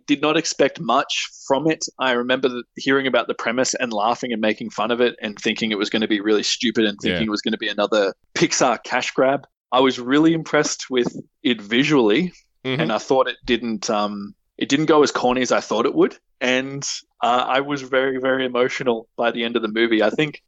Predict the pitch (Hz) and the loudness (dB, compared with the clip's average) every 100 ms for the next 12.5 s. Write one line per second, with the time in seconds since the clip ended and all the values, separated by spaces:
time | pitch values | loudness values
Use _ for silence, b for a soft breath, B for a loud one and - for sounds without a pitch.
0 | - 123 117 113 - 120 110 110 127 123 | -2 0 2 0 2 2 2 2 0 -2
1 | 117 113 110 104 107 - 120 107 - 113 | 0 0 0 -2 -2 0 0 -2 2 4
2 | 107 - - - - 160 - - - B | 4 0 -6 -10 -4 -2 -2 -4 -6 B
3 | B B - 131 135 143 131 127 123 123 | B B -2 2 2 2 2 4 2 2
4 | 120 123 127 120 117 120 120 - 113 123 | 2 2 2 0 0 -2 -4 -4 -2 -2
5 | 127 123 113 104 107 131 107 95 85 123 | -2 -2 -2 0 0 0 -2 -4 -4 -12
6 | 127 135 139 151 - 120 127 127 117 117 | -8 0 2 2 0 0 0 0 -2 -4
7 | - 127 131 117 _ - 139 165 160 170 | -2 -2 0 -2 _ -8 -2 0 2 0
8 | 190 127 110 107 123 131 131 170 - - | -2 -2 -2 -2 -2 -2 0 0 -4 -8
9 | - _ 123 117 120 131 - 185 175 143 | -10 _ -4 -2 0 -2 0 0 0 0
10 | 139 120 123 117 110 107 107 107 113 - | 0 0 2 4 2 2 0 -2 -6 -2
11 | 110 117 107 101 95 90 80 92 87 - | 0 0 0 -2 -4 -6 -2 0 0 0
12 | 90 - - 92 | 0 -2 0 2